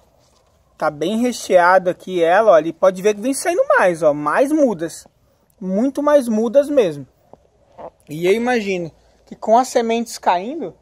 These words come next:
aí que vai ter muito mais muda mesmo. Eu vou até separar umas mudinhas. Eu tenho um cantinho ali de mudas pra doação. Todo dia tá chegando alguém aqui e vai levando.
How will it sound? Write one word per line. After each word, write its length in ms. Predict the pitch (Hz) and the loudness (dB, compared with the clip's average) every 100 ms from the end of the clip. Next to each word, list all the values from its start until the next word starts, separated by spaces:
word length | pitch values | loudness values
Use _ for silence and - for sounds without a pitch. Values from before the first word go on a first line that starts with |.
| _ _ | _ _
aí 220 | - 190 | -4 -4
que 120 | 190 247 | -4 -4
vai 120 | 269 | -4
ter 120 | 294 | -4
muito 320 | 262 247 262 | -6 -6 -6
mais 240 | 294 294 240 | -2 -2 -2
muda 340 | 240 269 302 | -4 -2 -2
mesmo. 360 | 403 185 156 151 _ _ _ - | -4 -6 -10 -18 _ _ _ -14
Eu 80 | |
vou 140 | 185 226 | -4 -2
até 220 | 226 254 | -2 -4
separar 520 | 254 294 285 254 247 | -4 -6 -2 2 2
umas 240 | 233 240 226 | 4 4 2
mudinhas. 480 | 226 170 214 262 | -4 -6 -8 -6
Eu 80 | 240 | -6
tenho 200 | 233 226 | -8 -10
um 60 | 220 | -10
cantinho 480 | 226 214 - 240 220 | -8 -10 -10 -4 -4
ali 320 | 214 202 180 _ _ _ _ | -4 -8 -14 _ _ _ _
de 120 | - | -14
mudas 380 | 202 202 214 214 | -10 -8 -6 -6
pra 180 | - 220 | 0 0
doação. 680 | 202 214 220 - 196 233 - | 2 2 0 0 0 0 -4
Todo 220 | - 233 | -8 -8
dia 160 | 196 233 | -6 -2
tá 120 | 233 | -2
chegando 360 | 226 226 220 226 | -2 -4 -2 0
alguém 280 | 208 208 214 | 0 -2 -12
aqui 220 | 214 233 | -12 -12
e 40 | |
vai 140 | 202 220 | -2 0
levando. 440 | 226 190 202 254 | 0 -4 -4 -6